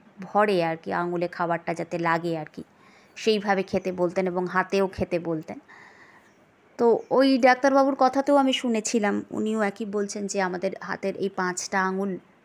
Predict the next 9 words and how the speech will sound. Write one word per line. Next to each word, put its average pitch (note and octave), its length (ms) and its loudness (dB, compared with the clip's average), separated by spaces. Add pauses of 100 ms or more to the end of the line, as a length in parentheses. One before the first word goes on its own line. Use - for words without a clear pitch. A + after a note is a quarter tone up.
পাঁচটা G3 480 -4
তত্ত্বের F#3 360 -4
সঙ্গে F#3+ 340 -2
জড়িত। E3 500 -8
যেমন F3+ 320 -2 (100)
আমাদের F3+ 380 0 (160)
হাতের F#3 280 -4
যেটা F3+ 280 -6
থাম্ব, F#3 320 -4